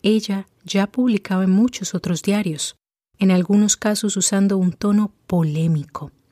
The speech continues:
pero aún asumiendo autoría.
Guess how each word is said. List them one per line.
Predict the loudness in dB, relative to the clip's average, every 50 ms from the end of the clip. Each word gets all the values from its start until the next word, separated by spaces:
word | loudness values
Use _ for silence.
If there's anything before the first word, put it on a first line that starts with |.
| _ -20 -20 _ _ _ _
pero | 0 2 2 2
aún | 2 4 4 4 4 2 2 -2 -4 _ _ _ _
asumiendo | -6 -4 -4 -2 0 0 2 2 4 4 4 2 2 0
autoría. | 0 -2 -2 -4 -4 -4 -4 -4 -6 -10 -12 -14